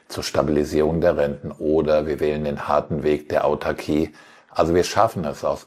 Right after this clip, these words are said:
eigener Kraft. Heute im Jahr zweitausendfünfundzwanzig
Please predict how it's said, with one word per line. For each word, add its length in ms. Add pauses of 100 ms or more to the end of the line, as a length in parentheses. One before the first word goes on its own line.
(140)
eigener 480
Kraft. 460
Heute 240
im 160
Jahr 240
zweitausendfünfundzwanzig 1400